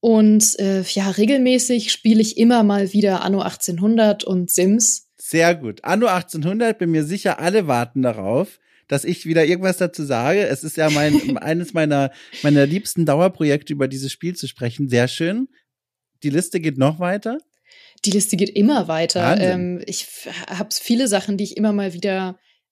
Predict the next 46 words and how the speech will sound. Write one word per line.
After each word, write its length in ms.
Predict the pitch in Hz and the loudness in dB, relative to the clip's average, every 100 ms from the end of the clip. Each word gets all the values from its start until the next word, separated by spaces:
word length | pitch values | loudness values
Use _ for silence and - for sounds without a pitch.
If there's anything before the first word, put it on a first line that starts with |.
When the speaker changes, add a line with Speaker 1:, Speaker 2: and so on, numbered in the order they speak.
| - | -16
Speaker 1:
anfange. 600 | 180 208 220 226 208 220 214 - - | -10 -10 -8 -8 -6 -8 -10 -14 -6
Was 160 | 214 | -6
ich 160 | 220 - | -6 -8
auch 140 | 220 | -8
eigentlich 500 | - 220 262 226 - _ | -6 -6 -6 -12 -16 _
immer, 500 | 240 247 285 294 311 _ - | -6 -4 -4 -6 -12 _ -10
ich 140 | - | -6
hab 100 | 220 | -6
quasi 320 | - 226 220 - | -4 -4 -4 -4
immer 260 | - 262 285 | -2 0 0
eine 180 | 233 - | -2 0
offene 300 | 214 233 208 | 0 0 0
Runde 300 | 202 214 202 | 0 0 0
Dragon 300 | 190 190 190 | -2 -2 -4
Age 200 | 185 - | -6 -4
Origins, 600 | 185 196 240 240 285 - - _ _ | -4 -2 -4 -4 -4 -6 -10 _ _
Speaker 2:
<laughs> 60 | - 605 240 - - | -4 0 -2 -2 -6
Sehr 160 | 294 208 | -2 0
Speaker 1:
weil 420 | 208 208 208 208 | 2 2 2 0
Speaker 2:
gut. 160 | - - - 320 | -4 -10 -6 -2
Speaker 1:
ich 140 | 233 - - | -2 -4 -4
<laughs> 160 | 233 226 | -4 -2
das 200 | 240 262 | -4 -4
immer 340 | - 240 285 302 | -2 -2 -2 0
zu 140 | - | -2
Ende 220 | - 233 | -2 -4
spiele 380 | 240 - 240 240 | -6 -4 -2 -2
und 120 | 220 | -2
dann 140 | 202 202 | -4 -4
wieder 180 | 202 190 | -6 -6
neu 220 | 180 185 | -6 -6
anfange. 640 | 196 208 - 220 254 277 | -8 -10 -8 -8 -10 -8
Und 220 | 208 202 | -6 -4
das 120 | 202 - | -4 -4
heißt, 300 | 190 196 - | -4 -6 -8
ähm, 400 | 202 196 190 185 - | -6 -4 -6 -8 -6
Dragon 220 | 208 208 | -4 -4
Age 140 | 190 | -6
Origins 500 | 196 214 214 208 208 | -6 -4 -4 -4 -6
ist 480 | - - - - _ | -4 -4 -4 -8 _
k-, 80 | - - | -20 -14
quasi 260 | - 185 185 | -6 -4 -4
ein 100 | 180 | -6
Dauerprojekt 640 | 170 175 180 214 202 214 | -6 -6 -8 -10 -10 -12
von 160 | - 226 | -12 -10
mir. 220 | 233 254 | -10 -12